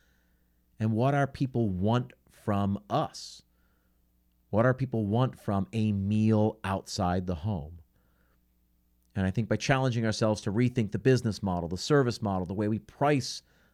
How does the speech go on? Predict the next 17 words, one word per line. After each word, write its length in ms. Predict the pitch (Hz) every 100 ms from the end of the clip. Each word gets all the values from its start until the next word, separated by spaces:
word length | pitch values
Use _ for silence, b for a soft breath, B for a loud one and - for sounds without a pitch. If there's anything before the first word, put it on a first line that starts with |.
| b -
our 160 | 101
food, 400 | 90 - 95 90
the 80 | 92
way 100 | 101
we 100 | 110
talk 340 | - 147 135
about 220 | 127 120 104
value, 720 | 90 123 131 127 90 78 76 _ _ _ _ _ _ _ _ _ _ _ _ _ _ _ _ _ _ _
and 100 | 98
how 60 | 117
we 80 | 135
categorize 800 | - 135 196 208 120 101 95 95
and 100 | 95
differentiate 680 | 113 - 117 190 - 104
ourselves, 680 | 90 82 - 73 71 127 - _ _ _ _ _ _ _ _ _ _ _
I 40 |
think 120 | 156